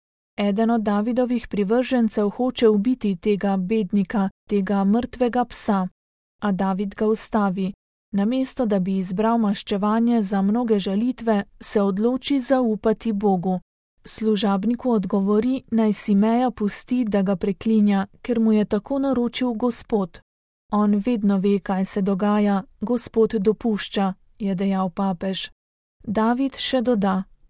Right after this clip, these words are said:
"Morda se bo Gospod ozrl na mojo žalost in povrnil z dobrim za kletev, ki me danes zadeva."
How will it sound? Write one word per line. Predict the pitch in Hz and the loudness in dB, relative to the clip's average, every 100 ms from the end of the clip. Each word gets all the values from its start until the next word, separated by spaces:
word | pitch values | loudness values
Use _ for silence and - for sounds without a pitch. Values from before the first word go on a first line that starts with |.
| _ - | _ -2
"Morda | 202 202 196 196 | 0 0 0 0
se | - 240 | 0 -2
bo | 247 | 0
Gospod | 208 208 - 247 240 - | 0 -2 -2 -2 -2 -2
ozrl | 214 208 220 262 | -2 0 4 4
na | 233 202 | 6 2
mojo | 196 196 202 214 | 2 2 0 0
žalost | 214 220 220 208 - - - | 0 2 2 0 -2 -12 0
in | 208 202 | 2 4
povrnil | 226 220 269 254 208 | 2 4 4 4 2
z | 190 190 | 2 2
dobrim | 233 233 202 190 | 2 4 4 2
za | 185 196 190 | 0 -2 -2
kletev, | - 220 220 202 190 | 0 0 2 0 -2
ki | 175 208 | -2 -2
me | 202 | 0
danes | 185 190 190 190 | 0 0 0 0
zadeva." | 208 190 208 196 196 | 0 0 0 0 0